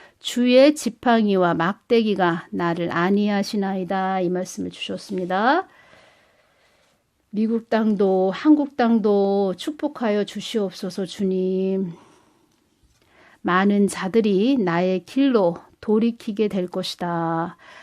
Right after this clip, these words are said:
나의 뜻을 묻는 자들이 앞으로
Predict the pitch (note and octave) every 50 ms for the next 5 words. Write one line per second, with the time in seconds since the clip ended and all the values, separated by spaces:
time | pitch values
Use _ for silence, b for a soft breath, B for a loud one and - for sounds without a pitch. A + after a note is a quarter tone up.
0 | B B B G#3 D#3 D#3+ D#3+ E3 E3 E3+ - _ _ - D#4 D#4 C#4+ - - C4+
1 | B3+ B3+ A#3 A3 G3+ G#3 G#3 G#3 G#3 G#3 G3+ G3+ G3 F#3+ - - - F3+ F3 B3+
2 | C#4 B3 A3 G3+ A3 B3 - - - F3 F#3 - - - - G#3 F#3 F#3 F3+ F3+
3 | F3+